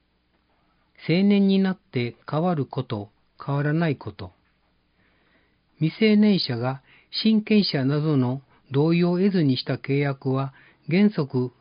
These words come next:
取り消すことができますが、成人になるとそうした保護がなくなるなど、社会生活にも影響します。できること、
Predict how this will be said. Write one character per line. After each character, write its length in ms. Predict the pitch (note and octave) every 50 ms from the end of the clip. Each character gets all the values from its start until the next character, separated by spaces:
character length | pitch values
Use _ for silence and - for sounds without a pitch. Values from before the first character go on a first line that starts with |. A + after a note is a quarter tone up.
| _
取 220 | - D3 D3+ D#3 D3
り 40 | -
消 140 | E3+ D#3+
す 60 | - -
こ 160 | - F#3+ F3
と 120 | - D#3+
が 140 | D3+ D#3+ D3+
で 120 | C3 C3+
き 120 | C3+ - D3+
ま 140 | D#3 D#3+ D3+
す 100 | - B2+
が、 220 | A2+ A2+ G#2 - _ _ _ _ _ _ _ _ _ _ _ _ _ _ - -
成 160 | F#3+ F#3+ G3+
人 240 | F#3 F3+ G3+ G#3 G3+
に 140 | G3+ G3+ G3
な 120 | G3 F#3
る 140 | D#3 B2+ A2+
と 220 | - - A#2+ A#2+ A#2+
そ 180 | - - F3
う 80 | F#3+ F3+
し 120 | - - -
た 120 | - C3
保 200 | C3 D#3+ D#3+ C#3+
護 40 | A#2+
が 240 | A2 B2 B2+ C3+ - _ - - _ _ -
な 120 | D#3+ D#3
く 140 | - - E3+
な 140 | E3+ F3 E3+
る 100 | D3+ C#3
な 160 | C3 C#3 C#3+
ど、 180 | B2 A#2 - _ _ _ _ _ _ -
社 200 | - - D#3 -
会 220 | - F#3 F3+ E3+ -
生 120 | G3+ G3 F#3
活 260 | - D#3 C3+ - C#3
に 140 | E3 F3+ E3+
も 200 | C#3 G#2+ - - _ _ _ _ _
影 220 | - C#3+ D3+ D#3 C3+
響 260 | - D3 D3 C#3+ C3
し 180 | - - A#2+
ま 140 | A#2 A2 G#2
す。 40 | - - - - _ _ _ _ _ _ _ _ _ _ _ _ _ _ _ _ _ _ _ _ _ _ _ _ _ _ _ _ -
で 120 | - D3 C#3
き 140 | - G3+ G3
る 120 | F#3 D#3+
こ 160 | - - A#2+
と、 260 | - - G#2+ F#2+ -